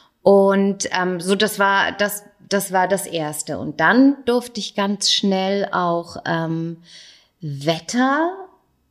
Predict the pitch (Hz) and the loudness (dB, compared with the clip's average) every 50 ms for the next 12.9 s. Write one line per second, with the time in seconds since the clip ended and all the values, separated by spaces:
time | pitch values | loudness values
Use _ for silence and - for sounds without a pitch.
0 | _ _ _ _ - 196 202 233 254 254 240 214 202 196 233 226 220 226 247 254 | _ _ _ _ 2 4 8 8 10 8 8 6 2 0 0 0 0 0 0 2
1 | 269 302 311 339 381 381 339 277 202 190 175 175 175 165 160 156 165 170 185 240 | 6 6 6 6 6 2 -2 -2 0 2 4 4 4 4 4 2 2 4 4 4
2 | 339 370 - - - - - - - _ _ _ - - - _ - - - 202 | 4 2 -4 -12 -18 -20 -20 -20 -20 _ _ _ -20 -20 -20 _ -10 -2 2 4
3 | 202 185 180 - 185 180 190 202 196 240 226 214 - 208 202 196 - - 175 175 | 4 4 4 2 2 2 4 4 2 0 -2 -2 -2 -4 -2 -2 0 2 2 2
4 | 190 220 233 233 240 247 262 277 277 285 - - 196 170 165 165 165 - 196 220 | 2 2 2 2 2 2 2 0 -2 -2 -2 -2 -2 0 0 0 0 4 6 6
5 | 262 277 285 269 - 214 214 196 170 165 160 175 180 202 214 202 170 147 143 147 | 6 6 4 0 0 -2 -2 -2 -2 -2 0 2 2 2 2 2 0 0 0 0
6 | 147 160 196 240 269 - - - - - - - - - 185 180 165 180 160 - | 0 0 0 0 -2 -6 -10 -20 -20 -20 -20 -18 -8 -4 -2 -2 -2 -4 -6 -8
7 | - - - - 180 185 202 226 247 254 262 247 214 202 190 - 175 175 180 185 | -10 -10 -8 -2 2 4 4 6 8 8 6 6 4 2 2 2 2 2 2 0
8 | 190 196 190 185 185 185 185 185 - - - - - - - 277 277 - - - | 0 0 0 0 0 -2 -2 -4 -2 0 0 0 2 4 2 2 2 2 0 2
9 | 214 180 - - 156 143 139 139 135 143 139 131 131 131 - - - 139 147 143 | 2 2 2 0 -6 -4 -4 -4 -4 -4 -4 -4 -4 -6 -8 -10 -10 -10 -8 -8
10 | 143 151 147 - - 156 156 160 160 156 156 160 160 160 160 156 - - - 165 | -8 -8 -8 -6 -2 0 0 2 2 2 2 0 0 -2 -4 -4 -6 -8 -8 -8
11 | 160 156 - - - 196 196 220 233 220 226 202 196 190 180 - - 196 165 170 | -8 -8 -6 0 2 4 4 4 4 2 0 0 0 -2 -4 -4 -6 -4 -2 -2
12 | 170 165 160 156 160 160 - 160 - - - 208 269 370 - - - - | 0 0 0 -2 -2 -4 -4 -2 0 4 6 6 6 6 4 -2 -16 -18